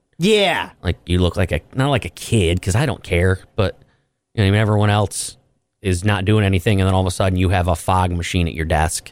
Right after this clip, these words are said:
Speaker 1: Oh, that'd be pretty rad. That
Speaker 2: Yup.
Speaker 1: might set off the fire alarm.
Speaker 2: But again, awesome, but
Speaker 1: Mm-hmm.
Speaker 2: I don't, I don't care. You do whatever you want.
Speaker 1: Avoid costumes that may be offensive. Sure, sure.
Speaker 2: Well,
Speaker 1: Sure,
Speaker 2: yeah.
Speaker 1: don't show up in blackface to work. Yeah, that, if someone needs to tell you that,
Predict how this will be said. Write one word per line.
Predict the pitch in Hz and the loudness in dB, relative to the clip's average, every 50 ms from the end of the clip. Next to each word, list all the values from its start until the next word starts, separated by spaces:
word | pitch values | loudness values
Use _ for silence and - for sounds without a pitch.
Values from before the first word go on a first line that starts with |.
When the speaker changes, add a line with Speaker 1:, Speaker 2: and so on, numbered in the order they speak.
| _ - | _ -10
Speaker 1:
Oh, | - - - | -8 -6 -6
that'd | - - - | -8 -10 -14
be | - - _ | -18 -16 _
pretty | - - - - - | -14 -14 -14 -10 -8
rad. | - - - - - | -6 -6 -6 -2 0
That | 208 190 | 2 4
Speaker 2:
Yup. | 170 156 - | 4 4 2
Speaker 1:
might | - - | 0 0
set | - 214 180 | 0 -2 -2
off | 151 113 | -2 -4
the | - | -4
fire | - 202 175 151 135 | -2 0 0 2 0
alarm. | 131 131 127 123 | 0 -2 0 0
Speaker 2:
But | 170 208 196 - | 2 2 2 2
again, | 220 214 254 269 185 | 0 2 0 0 0
awesome, | 139 170 214 247 233 - 214 208 208 190 - | 2 2 2 2 2 2 0 0 0 0 0
but | 170 180 | 2 2
Speaker 1:
Mm-hmm. | 190 | 2
Speaker 2:
I | 233 - 208 | 2 2 2
don't, | 208 170 165 - - | 0 -2 -4 -4 -2
I | 123 185 | 0 0
don't | 233 220 165 | 0 0 2
care. | - 196 202 220 233 220 - | 2 2 2 2 0 0 0
You | 226 247 | 0 2
do | 240 240 | 2 2
whatever | 220 180 | 2 4
you | 147 127 | 4 4
want. | 120 175 214 233 196 - - - _ | 4 4 4 2 0 -2 -6 -6 _
Speaker 1:
Avoid | 185 180 160 214 233 247 247 247 | -2 0 2 4 2 2 2 0
costumes | 254 254 254 262 233 - 269 254 226 | 0 0 0 0 0 0 2 2 2
that | 208 240 | 2 2
may | 220 226 233 247 | 2 2 0 0
be | 226 269 294 | 0 0 0
offensive. | 294 - - 226 208 196 - - 220 220 214 - | 0 0 -2 -2 -2 -2 0 0 0 0 0 -4
Sure, | - - - - 247 202 165 127 - - | -6 -4 2 4 4 4 4 2 -2 -6
sure. | - - - - - 180 131 104 - - _ _ _ _ _ | -6 -6 -2 0 0 0 0 -2 -4 -8 _ _ _ _ _
Speaker 2:
Well, | - 175 143 117 113 | 0 2 2 2 2
Speaker 1:
Sure, | - - 196 151 | 0 2 2 4
Speaker 2:
yeah. | 156 202 - - - | 4 4 4 4 2
Speaker 1:
don't | 131 - | 2 2
show | 262 233 226 | 2 2 2
up | 220 226 | 0 0
in | 202 180 | 0 0
blackface | 170 185 190 185 175 - - - 156 143 - - | 0 2 0 0 -2 -2 -2 0 0 0 0 0
to | - 147 | 0 0
work. | 120 117 113 92 - - - | 2 2 0 0 -2 -2 0
Yeah, | 143 135 123 | 0 0 0
that, | 147 151 - - | 0 -2 0 -2
if | 175 143 - | -2 -2 -2
someone | - - 254 269 285 269 | -2 -2 0 2 2 2
needs | 269 269 - | 2 2 0
to | 240 214 | 0 -2
tell | - - 202 196 220 | 0 0 2 2 2
you | 220 226 | 2 2
that, | 220 240 247 262 269 - | 2 2 2 0 0 -4